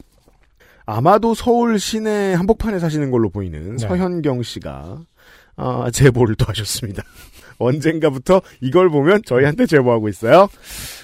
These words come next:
Speaker 2: 그러게요. 이 사연이 저희한테 모이는 게 맞는지 모르겠습니다.
Speaker 1: 요파 씨 태거는 건강합니다. 이렇게 붙여버렸잖아. 어떡하면 좋아.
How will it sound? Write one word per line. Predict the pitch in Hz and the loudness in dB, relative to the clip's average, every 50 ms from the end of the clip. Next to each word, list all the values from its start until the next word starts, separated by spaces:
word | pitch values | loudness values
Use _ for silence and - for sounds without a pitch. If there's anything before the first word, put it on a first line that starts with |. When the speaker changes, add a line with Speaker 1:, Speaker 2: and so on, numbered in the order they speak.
| - _ | -18 _
Speaker 2:
그러게요. | - 127 120 - 110 101 98 | -10 -10 -8 -8 -8 -8 -6
이 | 110 131 156 165 | -4 -2 -2 0
사연이 | - 196 190 190 180 175 160 | 2 2 4 4 2 0 0
저희한테 | - - 156 156 170 160 - 160 | 0 0 0 2 2 0 -2 -2
모이는 | 131 135 143 156 165 160 151 | -2 0 0 0 0 0 -2
게 | 147 | -2
맞는지 | 127 123 110 107 107 113 135 107 110 87 80 | 0 2 2 2 2 2 2 2 0 0 -2
모르겠습니다. | 90 98 107 98 - - 107 98 85 78 87 87 82 87 82 73 - _ _ _ - | -2 -2 -2 -4 -4 -6 -6 -6 -6 -6 -6 -6 -6 -8 -10 -10 -14 _ _ _ 4
Speaker 1:
요파 | 160 185 - - 220 | 4 4 6 4 0
씨 | 208 - - 190 | 0 0 -2 -4
태거는 | 165 - - 220 208 180 190 180 170 165 151 | -4 -2 -2 0 2 2 2 2 2 0 0
건강합니다. | - 127 127 127 131 127 120 110 104 98 92 - | -2 -2 0 2 2 2 2 0 -2 -4 -4 -2
이렇게 | 123 170 262 277 311 | -2 -2 0 0 0
붙여버렸잖아. | 226 170 165 - 269 269 277 269 247 - 233 220 196 | 2 2 2 2 2 2 2 0 2 2 2 4 4
어떡하면 | 165 156 - - - 247 262 202 | 4 4 2 0 -2 -2 -2 2
좋아. | 196 214 180 156 156 170 180 165 131 101 | 4 6 6 8 8 6 6 4 4 2